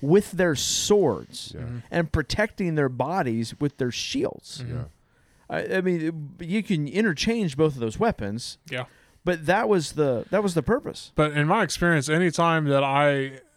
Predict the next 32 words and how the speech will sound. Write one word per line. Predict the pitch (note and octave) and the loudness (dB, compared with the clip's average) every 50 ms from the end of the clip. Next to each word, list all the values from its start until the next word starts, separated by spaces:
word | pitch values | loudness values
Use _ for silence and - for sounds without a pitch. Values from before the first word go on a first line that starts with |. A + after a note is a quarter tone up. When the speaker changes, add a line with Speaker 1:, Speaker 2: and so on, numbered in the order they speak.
| _ - | _ -20
Speaker 3:
uh, | C#3+ - - - - _ - D#3+ - - | -20 -20 -20 -20 -20 _ -20 -20 -12 -4
am, | D3 C#3 C3+ C3+ C3 C3+ | -2 -2 -2 -2 -4 -4
am | C#3 C#3 C3+ C3 C3 B2+ B2+ B2+ B2+ _ _ _ _ _ _ _ _ _ _ _ _ - | -4 -4 -4 -2 -4 -6 -8 -10 -14 _ _ _ _ _ _ _ _ _ _ _ _ -6
spending | - - - - E3+ F3+ F#3 E3+ D3 C3 | -6 -6 0 0 2 2 2 0 0 0
time | - C#3+ C#3+ D3 D3 C#3+ C3+ B2+ | 0 2 2 2 2 2 0 0
developing | C3+ B2+ B2 D3 D3+ D#3+ D#3 D3+ - D3+ C#3+ C#3+ | -2 0 2 2 4 4 2 0 -2 -4 -2 0
with, | D3 D3+ D3 C#3 - - _ _ | 2 2 2 0 0 -4 _ _
familiarizing | - - - B2+ C#3 D3 D#3 D#3+ D3+ D3 D3 D3 C#3+ C3+ C#3 C#3 | -10 -8 -6 -2 0 2 2 2 2 4 4 4 4 2 0 -4
myself, | C#3 C#3 C3+ B2+ - - C#3+ C#3 B2+ - | -2 -2 -2 -2 -2 0 0 0 0 -2
whatever, | C#3 C3 C3+ C#3 C#3 C3+ C3 B2+ | 0 2 2 2 4 2 0 0
with | B2+ B2+ B2 - | -2 -2 -4 -4
any | C#3 C#3+ D3+ D3 | -4 -2 0 0
of | C#3 C3 | 0 0
my | B2+ C3 C3 C3+ C3 B2+ C3 C3+ | 0 -2 -2 -2 -2 0 0 -2
offensive | C3 - C3 B2+ A#2+ B2+ A#2 A2+ | 0 0 -4 -6 -6 -8 -12 -10
tools, | - B2 A2+ A#2 A#2 B2 | -10 -10 -8 -8 -8 -6
whether | B2+ B2+ B2+ B2+ | -4 -4 -2 -2
that's | B2+ B2 A#2+ - - | -4 -4 -6 -8 -8
my, | C3+ B2+ B2+ A#2+ - _ _ - - - - - - - - | -6 -4 -4 -6 -6 _ _ -20 -20 -20 -20 -20 -20 -8 -6
my | B2+ A#2 | -6 2
firearm, | - D#3+ E3 D#3+ D#3 D3+ D3+ D3 D3 C#3+ C#3+ | 4 6 6 6 6 6 4 4 4 2 2
whether | C#3 C3+ C3+ C3 B2+ B2+ | 2 2 4 4 2 2
that's | C3 B2+ B2 - - | 0 -2 -4 -4 -4
my | C3 C3 B2+ B2+ | -2 -2 -2 -2
attack | B2+ B2+ B2+ C3 B2 - D#3 D3 C#3 - - | -2 -4 -4 -6 -4 0 0 0 0 0 -2
options | C#3+ C3+ C3 - - C#3 B2+ A#2+ B2 | -4 -4 -4 -6 -8 -8 -8 -8 -8
in | B2 A#2+ | -10 -10
jiu-jitsu, | A#2+ B2+ C3 C#3+ C#3+ C3 - - C#3 C3+ B2 - _ - - - - - _ - | -10 -8 -6 -6 -6 -4 -4 -4 -2 -4 -4 -6 _ -20 -20 -20 -20 -20 _ 0
whether | C#3+ C#3 C#3+ C#3+ | 2 4 4 6
that | D3 E3 F3 E3+ | 6 6 6 6
was | E3 E3 D3+ C3+ | 4 2 2 2
my | D3 C#3+ D3 D#3 D3+ D3 C#3+ C3+ C3+ | 0 2 2 4 4 4 2 0 -2